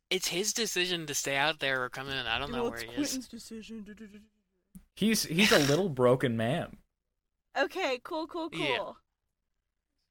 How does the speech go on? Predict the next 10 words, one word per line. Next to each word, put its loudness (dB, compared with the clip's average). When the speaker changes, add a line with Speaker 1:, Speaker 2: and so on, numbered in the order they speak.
Speaker 1:
Please, -6
just, 0
like, 2
it's 2
just 6
one. -4
Speaker 2:
I'm -2
not 0
doing -10
it. -8